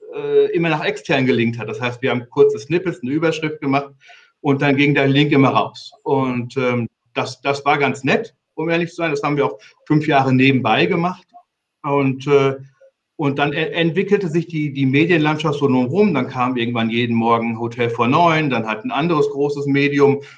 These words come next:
auch auf den morgendlichen Versand umgestellt, dann haben Magazine tägliche Newsletter rausgebracht und dann waren wir irgendwann vor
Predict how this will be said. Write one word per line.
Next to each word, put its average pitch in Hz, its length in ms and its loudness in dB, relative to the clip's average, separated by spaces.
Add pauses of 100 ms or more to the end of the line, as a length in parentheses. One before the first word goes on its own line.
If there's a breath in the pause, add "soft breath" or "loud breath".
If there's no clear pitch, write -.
(140)
auch 143 260 4
auf 147 120 0
den 127 180 0
morgendlichen 135 720 2
Versand 131 440 -4
umgestellt, 131 520 -2
dann 113 120 -4
haben 120 120 2
Magazine 160 680 0 (320 loud breath)
tägliche 156 420 2
Newsletter 143 640 2
rausgebracht 143 720 2
und 143 260 2 (420 soft breath)
dann 151 200 0
waren 151 180 2
wir 160 80 4
irgendwann 170 480 4
vor 143 560 2